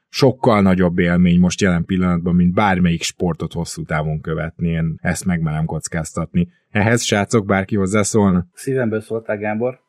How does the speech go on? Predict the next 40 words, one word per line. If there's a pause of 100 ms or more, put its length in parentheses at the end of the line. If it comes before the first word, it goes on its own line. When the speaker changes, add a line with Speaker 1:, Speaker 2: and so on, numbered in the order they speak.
(100)
Speaker 2:
hogyha (180)
Peti
elé
vághatok,
biztos,
hogy (120)
neki
is
lesz
néhány
okos
gondolat,
ami
szokott.
Azt
szeretném
kiemelni,
itt
az
egyenlőséget
mondtad, (180)
nekem
inkább
az
esélykiegyenlítés
szó
az,
ami
az
eszembe
jut,
mégpedig (220)
eredendően
is, (100)
egyrészt,
másrészt
pedig,
eh,
Hubert
Arthur,